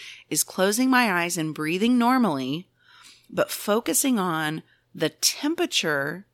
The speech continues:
of the air on my nostrils as I breathe in and as I breathe out. It's actually really, really interesting to me. The coolness of the air as I breathe in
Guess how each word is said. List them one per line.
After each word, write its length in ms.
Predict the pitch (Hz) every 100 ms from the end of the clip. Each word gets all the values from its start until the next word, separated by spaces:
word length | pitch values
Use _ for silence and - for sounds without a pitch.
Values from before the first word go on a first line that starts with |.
| _
of 180 | - 160
the 180 | 160 -
air 560 | 147 147 160 208 285 - _ _ _
on 200 | 165 170
my 160 | 165 151
nostrils 840 | 143 139 - 214 214 196 - - _
as 180 | - 170
I 160 | 165 151
breathe 460 | 143 147 160 214
in 480 | 226 180 180 220 294 - _ _ _ _ _ _ _ -
and 140 | 175
as 160 | 165 156
I 120 | 151
breathe 340 | 147 151 151 -
out. 460 | 143 127 - - -
It's 180 | - -
actually 380 | - - 240 226
really, 680 | 165 151 160 156 156 160 165 _
really 420 | 156 156 147 147
interesting 500 | 139 143 139 - 131
to 140 | 127 123
me. 280 | 85 - _ _ _ - - -
The 100 | 156
coolness 840 | - - 180 202 214 214 220 -
of 200 | - 165
the 200 | 160 -
air 300 | 143 147 160
as 140 | 156 147
I 100 | 139
breathe 360 | 123 127 120 -
in 540 | 160 185 220 247 262